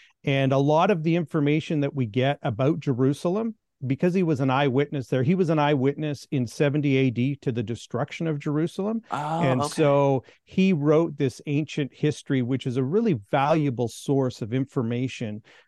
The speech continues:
Speaker 1: um, gives us all kinds of information about, um, about Jerusalem, about the temple, because he was an eyewitness,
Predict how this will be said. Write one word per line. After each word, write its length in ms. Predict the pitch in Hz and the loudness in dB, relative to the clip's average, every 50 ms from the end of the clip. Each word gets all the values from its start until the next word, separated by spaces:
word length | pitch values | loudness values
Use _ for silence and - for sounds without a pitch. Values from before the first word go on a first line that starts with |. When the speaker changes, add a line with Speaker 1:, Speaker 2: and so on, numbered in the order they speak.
| _ _ | _ _
Speaker 1:
um, 180 | - 110 113 113 | -6 -6 -4 0
gives 280 | 123 147 147 143 151 | 0 0 2 2 0
us 120 | 135 - - | -2 -2 -2
all 280 | - 143 143 160 - | 0 2 2 2 0
kinds 320 | - - 143 147 147 127 131 | -2 -2 -2 0 0 -2 -2
of 80 | 127 | -2
information 840 | 135 131 123 - 135 120 120 120 127 127 - - 135 120 120 117 - _ - | -2 -2 -2 -2 -4 -2 -2 -2 -2 -4 -4 -4 -2 -2 -2 -4 -6 _ -6
about, 560 | 123 113 104 127 120 123 127 - - - - - - _ _ _ _ _ _ | -6 -2 0 2 2 2 2 0 -4 -10 -20 -20 -20 _ _ _ _ _ _
um, 360 | - 117 113 110 110 107 107 - | 0 0 2 2 2 0 0 -2
about 320 | 135 127 110 127 127 131 107 | -2 0 2 0 0 0 -2
Jerusalem, 720 | - 127 113 117 135 147 147 - - 160 156 156 147 143 | -2 0 2 4 4 2 2 2 0 0 2 2 2 0
about 320 | 127 107 135 139 143 - | 0 0 -2 -2 -2 -6
the 80 | - 120 | -12 -16
temple, 440 | - - - 135 147 - - 170 160 | -16 -10 -6 -4 -4 0 0 0 0
because 300 | 131 127 - 135 117 117 | 0 0 -2 -2 -2 -2
he 80 | 131 | -2
was 140 | 113 117 107 | -2 -2 -2
an 100 | 113 110 | -2 -2
eyewitness, 720 | 117 127 135 123 113 127 135 - 156 143 123 - - - | 0 0 0 0 0 -2 -4 -4 -6 -8 -8 -10 -14 -18